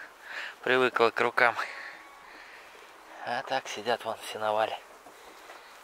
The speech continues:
Сено хрумают. Так что вот такие у нас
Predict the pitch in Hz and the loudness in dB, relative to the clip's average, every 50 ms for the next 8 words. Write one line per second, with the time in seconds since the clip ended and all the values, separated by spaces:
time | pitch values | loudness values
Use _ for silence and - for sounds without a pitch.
0 | - - - - - 98 95 95 95 - - - 95 95 95 101 104 - - - | -20 -14 -10 -8 -6 -6 -6 -4 -4 -4 -4 -4 -4 -6 -6 -8 -10 -10 -10 -12
1 | - - - - - - - - - - - - - - - - - - - - | -14 -16 -18 -20 -20 -20 -20 -20 -20 -20 -20 -20 -20 -20 -20 -18 -18 -18 -18 -20
2 | - - - - - - - - - - - - - - - - - - 143 139 | -20 -20 -20 -20 -20 -20 -20 -20 -20 -20 -20 -14 -10 -8 -8 -8 -8 -8 -8 -6
3 | 143 139 139 139 135 135 135 - - - - - - - - - - - - - | -6 -6 -8 -8 -8 -10 -10 -10 -12 -12 -12 -12 -14 -16 -18 -18 -18 -18 -18 -18
4 | - - - - - - - - - - - - - - - - - - - 101 | -20 -20 -20 -20 -20 -20 -20 -20 -20 -18 -10 -6 -4 -2 -2 -2 -4 -2 -2 -2
5 | 98 98 - - - - 98 - - - - 110 104 98 - 95 95 - - - | -2 -2 -4 -4 -2 -2 -2 -2 -2 -6 -8 -6 -6 -6 -6 -4 -6 -4 -2 -2
6 | - - | -4 -4